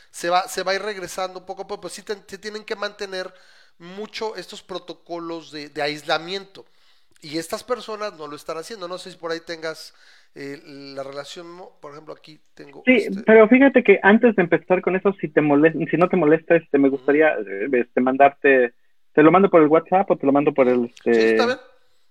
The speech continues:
Speaker 1: Por el, por el
Speaker 2: Eh,
Speaker 1: Hangout, está bien.
Speaker 2: es, es, eh, ah, por el Hangout. ¿Te acuerdas? Es, es el mismo website que vimos la semana pasada, nada más que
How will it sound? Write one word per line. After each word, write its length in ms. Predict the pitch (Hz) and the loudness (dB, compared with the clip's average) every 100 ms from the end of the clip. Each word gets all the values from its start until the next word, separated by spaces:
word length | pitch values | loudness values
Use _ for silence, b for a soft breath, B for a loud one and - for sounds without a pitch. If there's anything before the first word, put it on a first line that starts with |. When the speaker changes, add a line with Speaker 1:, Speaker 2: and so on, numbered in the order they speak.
| _ | _
Speaker 1:
Por 160 | 165 160 | -8 -6
el, 220 | 156 156 | -8 -8
por 120 | 175 | -12
el 40 | 170 | -8
Speaker 2:
Eh, 40 | |
Speaker 1:
Hangout, 340 | 196 185 170 | -4 -4 -4
está 240 | - - 165 | -12 -14 -14
bien. 120 | - _ _ _ | -14 _ _ _
Speaker 2:
es, 200 | 247 262 | 2 4
es, 200 | 269 254 - 233 | 2 2 0 4
eh, 200 | 226 226 | 4 6
ah, 180 | 220 214 | 4 6
por 100 | 185 | 2
el 80 | 160 | 0
Hangout. 300 | 180 156 151 - 175 | -2 -2 -4 -4 -2
¿Te 60 | |
acuerdas? 340 | 196 233 254 254 | 2 4 4 2
Es, 140 | 233 | -2
es 200 | 269 226 | 0 2
el 120 | 247 220 | 2 2
mismo 240 | 214 208 | 2 2
website 380 | 190 185 185 175 | 2 0 -2 -2
que 120 | 175 | -2
vimos 240 | 165 165 160 | -2 -4 -4
la 100 | 139 | -2
semana 260 | 123 127 127 | -2 0 -2
pasada, 380 | 123 - 139 131 | 0 4 4 4
nada 100 | 147 | 0
más 120 | 160 | 0
que 140 | 143 | 0